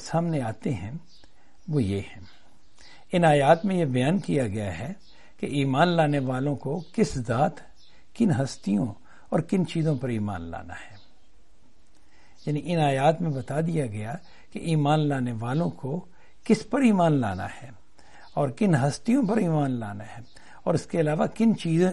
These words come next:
کن چیزوں پر ایمان لانا ہے۔ ظاہر ہے، یہ ایمان لانے والی ساری چیزیں وہ ہیں جو عالم غیب میں ہیں، انسان کو اپنی آنکھوں سے دکھائی نہیں دیتی، نہ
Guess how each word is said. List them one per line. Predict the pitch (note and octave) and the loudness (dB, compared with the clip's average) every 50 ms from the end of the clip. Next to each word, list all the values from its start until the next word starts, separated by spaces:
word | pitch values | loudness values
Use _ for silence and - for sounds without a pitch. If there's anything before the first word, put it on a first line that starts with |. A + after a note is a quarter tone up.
| E3 - - | 0 -2 2
کن | G3+ G#3 G3 - | 4 4 4 2
چیزوں | - F3 F#3+ A#3 B3+ | 0 0 2 2 2
پر | F3 G#3+ A3 | 0 0 2
ایمان | F#3+ E3 D3 C3 A#2+ A2+ G#2+ G2 | 2 2 2 0 -2 -4 -6 -6
لانا | G2+ - G2+ - | -8 -10 -10 -12
ہے۔ | - - G#2+ - - - - - - - - - - - | -14 -14 -16 -16 -16 -16 -18 -18 -18 -18 -18 -20 -12 -2
ظاہر | - E3 F3+ F#3 | 2 4 6 6
ہے، | G3+ | 6
یہ | B3 G3+ F#3+ | 4 4 4
ایمان | F3+ E3+ E3 D#3 D#3+ E3+ F3 | 4 4 4 4 4 4 4
لانے | E3+ E3 D#3+ E3 E3+ | 4 2 2 2 2
والی | E3+ E3 E3 D#3+ C3+ | 0 0 0 0 -2
ساری | - - - - G2+ F#2 E2 | -2 2 2 2 4 2 0
چیزیں | - - C3 B2 B2 C3+ C3+ | -2 -4 -4 -4 -2 -2 -4
وہ | B2+ C3+ C#3 A#2 F#2+ | -4 -4 -4 -4 -4
ہیں | A#2+ F3+ G#3+ - - - - - - - | -6 -6 -8 -8 -14 -16 -18 -16 -6 -2
جو | E3+ E3+ | 2 6
عالم | E3+ E3+ E3+ F3+ F#3 F#3 F#3 E3+ - C#3+ | 8 8 8 8 6 4 4 2 4 4
غیب | D#3 G3 A#3 F#3 C#3+ | 4 4 4 4 0
میں | B2 G#2+ G#2+ - - | -4 -6 -8 -8 -10
ہیں، | - - - - - - - - - - - - - - - | -12 -14 -14 -16 -16 -16 -16 -16 -18 -18 -18 -18 -18 -6 -2
انسان | E3+ E3 D3 - - D3+ E3+ F#3 F3+ | 0 0 2 2 2 2 2 2 2
کو | - F3+ | 0 -2
اپنی | D#3+ - - D3+ D3+ D3 | -2 0 -2 -2 -2 0
آنکھوں | D3 E3 - - F#3+ F3 - | 0 -2 0 0 0 0 0
سے | F3+ | 0
دکھائی | E3 C#3+ A#2+ - - - G3+ | -2 -2 -4 -2 -2 0 2
نہیں | A3+ A#3 A#3 F3 | 2 2 0 0
دیتی، | C3 B2 A2+ - - - G#2 - - - - - - - - - - - - | -4 -6 -6 -6 -8 -8 -8 -8 -10 -14 -18 -20 -18 -18 -18 -18 -18 -10 0
نہ | D#3+ F3 | 4 4